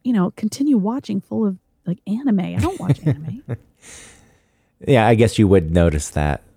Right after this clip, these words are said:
Speaker 2: when things that were recommended, or if a new account pops up, like, "What is that?" But I think going in and trying to just lock the owner out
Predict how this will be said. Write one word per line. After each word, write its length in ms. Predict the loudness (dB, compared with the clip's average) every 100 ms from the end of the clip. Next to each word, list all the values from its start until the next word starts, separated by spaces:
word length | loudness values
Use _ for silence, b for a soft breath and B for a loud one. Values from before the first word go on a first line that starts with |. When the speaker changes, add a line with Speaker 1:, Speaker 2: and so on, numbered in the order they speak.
| -10
Speaker 2:
when 640 | -4 -2 -2 -6 -10 -6
things 240 | 0 0 2
that 120 | 2
were 140 | 2
recommended, 760 | 2 2 0 0 0 0 -4 -6 _ _ _ -4
or 180 | 2 4
if 100 | 4
a 60 |
new 200 | 6 6
account 380 | 4 2 0 0
pops 300 | -2 -2 0
up, 140 | 0
like, 160 | 0 2
"What 160 | 2 2
is 120 | 2
that?" 300 | 0 0 -4
But 360 | 0 2 2 -2 b b b
I 100 | 0
think 180 | 2 4
going 280 | 4 6
in 140 | 4 4
and 100 | 4
trying 240 | 4 4
to 60 | 2
just 340 | 0 -2 -2
lock 360 | 2 2 2 0
the 220 | 2 4 4
owner 420 | 4 4 4 4
out 460 | 2 2 0 -6